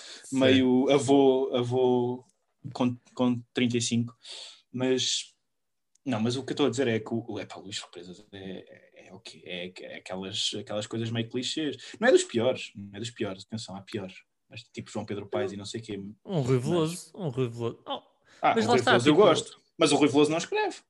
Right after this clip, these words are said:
Speaker 2: Não escrevia. Era o Carlos
Speaker 1: Não
Speaker 2: T.
Speaker 1: escrevia, sim, sim, sim, sim, sim.
Speaker 2: O B Fachada que tem
Speaker 1: É
Speaker 2: uma
Speaker 1: verdade.
Speaker 2: ótima música chamada Carlos T, em homenagem a Carlos T, que
Speaker 1: Eu
Speaker 2: é
Speaker 1: acho que já
Speaker 2: deste
Speaker 1: ouvi qualquer
Speaker 2: álbum
Speaker 1: coisa.
Speaker 2: que eu tenho aqui.
Speaker 1: <laughs>
Speaker 2: Desde que eu estou preparado, eu tenho, eu trouxe aqui
Speaker 1: Sim.
Speaker 2: álbuns para, para,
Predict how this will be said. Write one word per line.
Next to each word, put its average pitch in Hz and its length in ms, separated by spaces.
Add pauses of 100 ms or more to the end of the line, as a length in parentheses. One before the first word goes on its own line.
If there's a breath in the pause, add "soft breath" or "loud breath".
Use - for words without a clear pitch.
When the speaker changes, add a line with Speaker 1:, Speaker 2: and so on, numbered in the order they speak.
(220)
Speaker 2:
Não 120 100
escrevia. 143 600
Era 113 140
o 110 40
Carlos - 120
Speaker 1:
Não 123 140
Speaker 2:
T. 117 200
Speaker 1:
escrevia, 190 280
sim, 147 280
sim, 160 260
sim, 147 260
sim, - 240
sim. 127 240
Speaker 2:
O 123 40
B 123 80
Fachada 127 340
que 127 80
tem 127 160
Speaker 1:
É - 20
Speaker 2:
uma 113 140
Speaker 1:
verdade. 117 40
Speaker 2:
ótima 135 240
música 135 360 (160)
chamada 123 400
Carlos 117 340
T, - 220 (460 soft breath)
em 113 100
homenagem 110 560
a 147 80
Carlos 110 380
T, - 180 (360 loud breath)
que - 100
Speaker 1:
Eu - 20
Speaker 2:
é 175 40
Speaker 1:
acho 160 80
que 220 80
já 175 80
Speaker 2:
deste - 0
Speaker 1:
ouvi 165 180
qualquer 165 240
Speaker 2:
álbum - 20
Speaker 1:
coisa. 147 260
Speaker 2:
que - 80
eu 185 60
tenho 190 520
aqui. 175 460
Speaker 1:
<laughs> - 1200
Speaker 2:
Desde 147 160
que - 40
eu - 40
estou - 140
preparado, - 420
eu 156 80
tenho, 180 260
eu 180 80
trouxe 180 260
aqui 180 220
Speaker 1:
Sim. - 0
Speaker 2:
álbuns 170 380
para, 170 200
para, 165 200